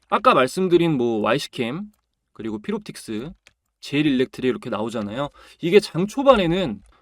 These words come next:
뭐 시초가 매매, 시초가 매매 검색식이랑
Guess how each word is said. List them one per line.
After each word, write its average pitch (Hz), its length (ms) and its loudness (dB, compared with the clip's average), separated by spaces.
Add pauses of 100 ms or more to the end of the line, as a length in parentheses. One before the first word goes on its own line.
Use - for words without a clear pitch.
뭐 123 160 -2
시초가 262 460 0
매매, 135 420 -2 (1120)
시초가 208 400 0
매매 165 180 0
검색식이랑 120 720 -4